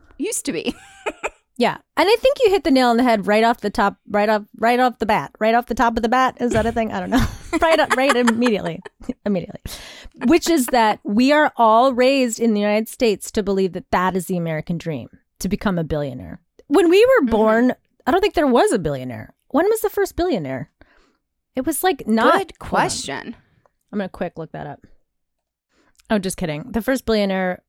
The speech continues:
Speaker 2: officially was in nineteen sixteen. It was Rockefeller.
Speaker 1: Whoa,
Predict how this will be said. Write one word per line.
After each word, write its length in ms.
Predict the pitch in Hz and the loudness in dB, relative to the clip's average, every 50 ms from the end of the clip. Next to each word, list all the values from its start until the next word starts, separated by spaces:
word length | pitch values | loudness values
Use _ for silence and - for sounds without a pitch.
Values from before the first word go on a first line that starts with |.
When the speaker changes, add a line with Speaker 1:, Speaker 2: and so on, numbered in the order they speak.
| _ - | _ -14
Speaker 2:
officially 760 | 349 - - 202 - - 202 190 180 170 165 160 165 - _ _ _ _ _ _ _ _ _ _ _ _ _ _ | -12 -8 -6 -6 -6 -4 -4 -2 -2 -2 -2 -4 -6 -10 _ _ _ _ _ _ _ _ _ _ _ _ _ _
was 320 | - 202 190 175 170 165 | -6 -4 -4 -4 -4 -4
in 160 | 180 170 165 160 | -6 -6 -6 -6
nineteen 380 | 160 160 160 160 - 170 156 - | -8 -8 -10 -8 -8 -10 -10 -10
sixteen. 460 | - 143 - - - - 156 143 143 | -10 -12 -14 -12 -10 -8 -8 -8 -8
It 80 | 139 | -8
was 200 | 143 147 147 - - | -8 -10 -10 -8 -8
Rockefeller. 540 | 156 143 - - - - 131 139 147 170 180 | -8 -8 -8 -12 -14 -12 -12 -10 -10 -10 -12
Speaker 1:
Whoa, 580 | 214 233 269 330 330 294 302 311 269 233 220 | -10 -4 -2 -2 0 2 4 4 4 4 2